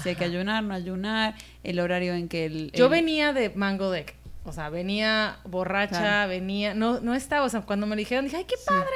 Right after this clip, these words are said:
Speaker 2: pero no eran
Speaker 1: Ajá.
Speaker 2: las condiciones
Speaker 1: Claro.
Speaker 2: adecuadas. Entonces, no,
Speaker 1: Qué
Speaker 2: no
Speaker 1: bueno.
Speaker 2: hagan eso, ajá,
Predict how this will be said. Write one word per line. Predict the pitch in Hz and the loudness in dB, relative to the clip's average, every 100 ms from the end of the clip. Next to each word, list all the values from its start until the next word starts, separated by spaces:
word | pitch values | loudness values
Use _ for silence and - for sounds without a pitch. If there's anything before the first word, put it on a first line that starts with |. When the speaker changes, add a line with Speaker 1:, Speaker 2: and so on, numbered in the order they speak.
| 480 - | -4 -2
Speaker 2:
pero | 214 185 175 | -2 -2 -4
no | 170 175 175 | -6 -4 0
eran | 175 | 0
Speaker 1:
Ajá. | 160 | 0
Speaker 2:
las | 160 - | -4 -6
condiciones | 147 139 135 139 135 | -10 -10 -12 -12 -4
Speaker 1:
Claro. | 190 165 | -2 -2
Speaker 2:
adecuadas. | 156 - 160 | -4 -8 -10
Entonces, | 180 190 202 196 | -6 -2 -2 -2
no, | 220 | -2
Speaker 1:
Qué | 196 | 2
Speaker 2:
no | 226 | 6
Speaker 1:
bueno. | 240 254 | 8 8
Speaker 2:
hagan | 262 | 4
eso, | 254 240 - 202 226 | 2 0 0 -2 -2
ajá, | 170 160 147 | -6 -6 -6